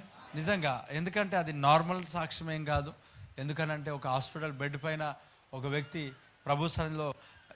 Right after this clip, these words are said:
ఎలా నడిపించాడు అక్కడికి అనేది ఒకసారి మనం గుర్తు చేసుకోవాలా. తన బిడ్డలు, తన రాజ్యము కొరకు అవసరమైన బిడ్డలు హాస్పిటల్లో ఉన్నా, చెరసాలలో ఉన్నా, ఎలాగైనా దేవుడు వారి దగ్గరికి దేవుడు నడిపిస్తాడు.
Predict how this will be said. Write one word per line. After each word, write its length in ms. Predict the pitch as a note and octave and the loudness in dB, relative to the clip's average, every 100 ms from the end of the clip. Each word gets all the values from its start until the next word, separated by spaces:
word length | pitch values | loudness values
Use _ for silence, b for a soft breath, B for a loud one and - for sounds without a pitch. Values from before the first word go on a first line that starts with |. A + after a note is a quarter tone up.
| - | -10
ఎలా 240 | C#3 D#3 G3+ | 0 8 8
నడిపించాడు 880 | G3 F#3 E3+ G#3 - G3+ F#3 F3+ E3+ - | 8 2 -2 -4 0 0 2 -2 -4 -4
అక్కడికి 560 | D3 E3+ D#3+ E3+ D#3 - | 0 0 0 -2 -4 -4
అనేది 360 | D3 D#3+ D#3+ D3+ | -4 -2 -2 -2
ఒకసారి 420 | C3+ - D3+ C#3 | -2 -2 -2 -2
మనం 280 | C3+ C3 B2+ | -2 -4 -6
గుర్తు 220 | C3 D#3+ | -4 -2
చేసుకోవాలా. 560 | D3+ C#3 D3 C3+ B2+ - b b b D#3+ | -2 -4 -6 -6 -6 -12 b b b 6
తన 180 | F3+ | 8
బిడ్డలు, 500 | G#3+ G3 F#3+ F3 D#3 - - | 8 4 2 0 -2 -6 -6
తన 160 | D3 | -2
రాజ్యము 520 | C#3 C#3+ D3+ B2+ F3 D#3+ | 4 6 6 0 -2 -2
కొరకు 460 | D#3+ D#3 - D3 B B B | -2 -2 -2 -8 B B B
అవసరమైన 580 | C3 D#3 - D#3+ D#3+ D3+ | -2 2 2 2 4 2
బిడ్డలు 460 | C#3 C#3 C#3 C3 C#3+ B B _ | 2 2 4 2 -2 B B _
హాస్పిటల్లో 600 | C#3 D3+ - D#3+ D#3 D3+ | 2 4 2 -4 -2 0
ఉన్నా, 320 | C#3+ C#3+ D#3 E3+ D#3 | 0 -2 -4 -2 -2
చెరసాలలో 560 | C#3+ - D3+ D3 C#3 | -2 0 0 0 -2
ఉన్నా, 320 | C3 C#3 C#3+ - B B B - | -4 -2 -2 -4 B B B -4
ఎలాగైనా 640 | C3 D3+ E3+ F3+ F#3 F3+ | 4 10 12 12 6 4
దేవుడు 560 | E3+ D3 D#3 D#3 D#3 C3 b b - | 0 2 2 2 0 -2 b b -4
వారి 220 | C3 D3 C#3+ | 8 8 8
దగ్గరికి 420 | D3+ E3+ F3+ D#3+ | 2 2 0 0
దేవుడు 300 | D3 D3+ C#3+ | 2 2 2
నడిపిస్తాడు. 760 | C3+ C#3+ C#3+ D#3 - D3+ B2 | 2 0 0 -2 4 4 4